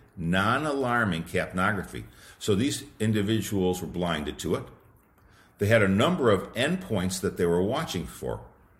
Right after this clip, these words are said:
Reduced respiratory rate, a high or low end tidal C O two, significant oxygen desaturation, or apnea greater than thirty seconds.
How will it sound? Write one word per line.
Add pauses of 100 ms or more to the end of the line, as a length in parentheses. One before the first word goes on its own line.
(440)
Reduced
respiratory
rate, (360)
a
high (100)
or
low
end
tidal
C
O
two, (600)
significant (720)
oxygen
desaturation, (380)
or
apnea
greater
than
thirty (320)
seconds.